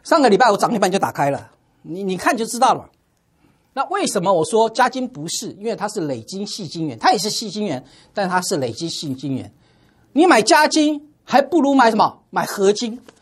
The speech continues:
所以我们上个礼拜五我们进场布局的十六块买进的合晶，在今天已经来到十七点二，有没有？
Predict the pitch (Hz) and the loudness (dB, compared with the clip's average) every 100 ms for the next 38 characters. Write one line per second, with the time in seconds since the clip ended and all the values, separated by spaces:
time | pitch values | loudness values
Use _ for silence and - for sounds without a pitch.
0 | _ - 262 240 233 330 233 165 - 269 | _ 2 4 4 2 2 0 -4 2 4
1 | 214 165 151 143 156 190 - 254 180 139 | 4 2 -2 -4 -4 -6 -6 -6 -4 -4
2 | 196 233 - 170 180 160 - 220 202 233 | -6 -10 -10 -8 -4 -4 -4 -4 0 0
3 | 160 131 196 165 - 147 147 170 - _ | 0 -6 -8 -12 -10 -10 -10 -12 -16 _
4 | _ 180 170 175 185 135 127 151 - 117 | _ -10 -8 -6 -6 -6 -8 -8 -10 -14
5 | - 139 101 196 - _ _ _ _ _ | -16 -14 -16 -18 -20 _ _ _ _ _
6 | _ _ _ _ _ 151 214 | _ _ _ _ _ 0 0